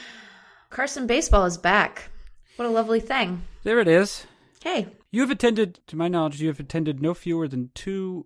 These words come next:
Speaker 2: Mariners games already.
Speaker 1: That is correct. I went,
Speaker 2: Mm-hmm.
Speaker 1: I went to opening day when Felix pitched against
Speaker 2: Mm-hmm.
Speaker 1: Corey Kluber and, and won, somewhat improbably.
Speaker 2: I think this is an instance maybe, right,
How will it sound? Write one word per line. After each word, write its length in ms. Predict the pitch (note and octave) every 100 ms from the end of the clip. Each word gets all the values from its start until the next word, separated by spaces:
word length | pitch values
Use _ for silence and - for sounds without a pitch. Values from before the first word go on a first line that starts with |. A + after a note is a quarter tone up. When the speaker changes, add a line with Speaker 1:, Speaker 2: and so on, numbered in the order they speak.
| _ -
Speaker 2:
Mariners 360 | F3 E3 B2
games 260 | - B2 B2+
already. 280 | A#2 B2 C#3 _
Speaker 1:
That 120 | A3 A#3
is 120 | A#3+
correct. 440 | - A#3+ G#3 -
I 100 | -
went, 220 | F#3 F#3+ -
Speaker 2:
Mm-hmm. 240 | D3+ E3
Speaker 1:
I 100 | G3
went 180 | F#3+ F#3
to 380 | - F3+ F3+ E3+
opening 460 | - F#3+ G3+ G3+ G3+
day 440 | G3+ F#3+ G3+ A#3 - _ _ -
when 140 | E3+ E3+
Felix 480 | G#3 G3+ G3+ -
pitched 720 | - A#3+ C4+ - - - - - -
against 460 | F3+ F3 C#3 C#3+ -
Speaker 2:
Mm-hmm. 100 | -
Speaker 1:
Corey 160 | G3 F3+
Kluber 380 | F3 F#3+ A#3+ C#4 -
and, 280 | F3 E3 - -
and 220 | F3+ F3
won, 400 | D#3+ E3 G3 D#4+ - _
somewhat 360 | - D#4+ E4 D#3+
improbably. 720 | D#3 C3 C#3 C#3 C#3+ F3 G3+ - _
Speaker 2:
I 60 | G3+
think 220 | D4 D4+
this 180 | C4+ B3+
is 140 | G#3
an 120 | G3+
instance 440 | F#3+ F#3 - F3+ -
maybe, 300 | F3 F3 E3+
right, 260 | E3 F3